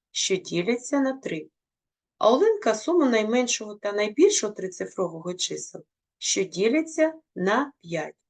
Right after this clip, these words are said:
Визнач, у кого результат більший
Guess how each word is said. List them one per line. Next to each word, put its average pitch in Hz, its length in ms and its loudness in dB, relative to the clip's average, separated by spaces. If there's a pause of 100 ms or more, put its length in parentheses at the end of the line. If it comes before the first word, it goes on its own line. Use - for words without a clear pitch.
(420)
Визнач, - 760 0
у 190 120 -10
кого 170 380 0
результат 160 720 -2
більший 277 500 0